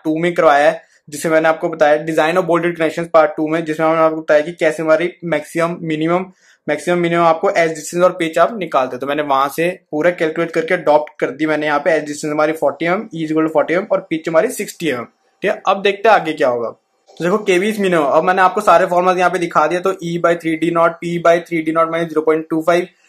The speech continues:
एफ़यू by एफ़यू वन पॉइंट ज़ीरो। तो यहाँ से अगर आप सारे वैल्यूज पुट करोगे, E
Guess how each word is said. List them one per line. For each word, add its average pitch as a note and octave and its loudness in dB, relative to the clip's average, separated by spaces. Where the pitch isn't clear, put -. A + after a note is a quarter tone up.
एफ़यू E3+ -2
by F3 6
एफ़यू E3+ 2
वन F3 2
पॉइंट E3+ 0
ज़ीरो। C3 -6
तो C3 -14
यहाँ D3 0
से D3+ -4
अगर D#3+ 2
आप D#3+ 4
सारे E3 2
वैल्यूज E3+ -2
पुट E3+ -6
करोगे, E3 2
E E3 -8